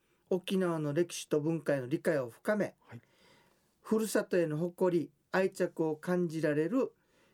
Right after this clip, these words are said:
Speaker 1: 地域社会の形成に取り組むとともに、新たな歴史と文化を県民自らの手で創造していく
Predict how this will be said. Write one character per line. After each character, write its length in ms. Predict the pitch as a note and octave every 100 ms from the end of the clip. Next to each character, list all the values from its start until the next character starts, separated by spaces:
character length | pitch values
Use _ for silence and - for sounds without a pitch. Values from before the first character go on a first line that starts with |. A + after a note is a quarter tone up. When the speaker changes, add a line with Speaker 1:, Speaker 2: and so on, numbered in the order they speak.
| -
Speaker 1:
地 280 | - C4+ C4
域 180 | -
社 160 | - A#3
会 240 | - G#3
の 140 | F3 D#3
形 340 | - G3+ G3
成 300 | F#3 F3+ E3+
に 80 | D#3+
取 220 | D#3+ F3
り 60 | F3+
組 200 | - D#3+
む 80 | D3
と 160 | C#3+
と 180 | C#3+ G#3
も 140 | B3
に、 160 | F#3+ - _ _ _ _ _ _ - -
新 220 | G#3+ C#4
た 200 | C4 B3+
な 140 | A3 G#3+
歴 300 | F#3+ - -
史 180 | - -
と 200 | C4 C4 _ - _ -
文 260 | E3 F3 E3
化 280 | - D3
を 240 | G3+ G#3+ - _ _ _ _
県 300 | - G3+ G#3
民 240 | G3 F#3 F3+
自 240 | F3+ F3+
ら 120 | F#3
の 160 | E3 D#3
手 120 | D#3
で 80 | D3
創 280 | C#3+ F3+ F3
造 240 | E3 D#3+
し 60 | D3+
て 120 |
い 60 |
く 40 | D3+